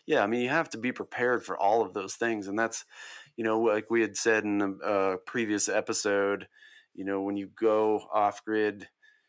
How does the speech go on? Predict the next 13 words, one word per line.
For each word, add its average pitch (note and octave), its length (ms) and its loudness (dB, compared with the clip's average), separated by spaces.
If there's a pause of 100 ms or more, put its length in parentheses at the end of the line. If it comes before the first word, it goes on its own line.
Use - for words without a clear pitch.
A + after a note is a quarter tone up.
(200)
y-, F#2+ 120 -16
there's G2+ 160 -8
a G#2 60 -2
lot G2+ 300 2
of G2+ 60 0
those G2 160 -2
things G#2 220 -2
that F#2+ 80 -4
we G2 120 -6
take G#2 240 -6
for E2+ 180 -10
granted, F#2+ 580 -2 (640)
um, F2+ 640 -4